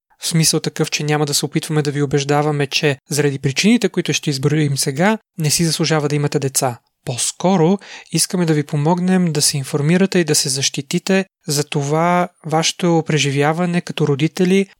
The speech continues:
от предизачеването на детето до раждането му и след това да сте информирани за проблемите, които може да срещнете, как да ги разрешите и как да се предпазите от хора, които биха злоупотребили с вас.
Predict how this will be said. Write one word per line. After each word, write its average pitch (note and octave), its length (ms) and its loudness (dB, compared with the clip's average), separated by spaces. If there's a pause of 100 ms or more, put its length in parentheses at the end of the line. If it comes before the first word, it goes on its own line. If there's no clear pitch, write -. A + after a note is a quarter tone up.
(100)
от - 180 -6
предизачеването E3 840 0
на F3 120 2
детето D#3+ 600 0 (320)
до C3+ 140 0
раждането F3 580 0
му E3+ 140 2
и D3+ 60 0
след D3+ 360 0
това F#3 380 0 (140)
да D3+ 180 2
сте - 180 -2
информирани F3+ 680 2
за D3+ 220 0
проблемите, E3 520 0
които F#3+ 300 -2
може F3+ 260 2
да - 60 -4
срещнете, D#3+ 720 0 (520)
как E3+ 200 0
да F#3 80 2
ги F3 140 2
разрешите E3 800 0
и E3+ 100 -2
как D#3+ 180 -4
да D#3+ 80 0
се - 120 0
предпазите D#3+ 960 0
от - 180 -6
хора, D#3 220 0
които D3+ 280 -4
биха D3+ 220 -2
злоупотребили D3+ 680 0
с - 100 -2
вас. F3 460 0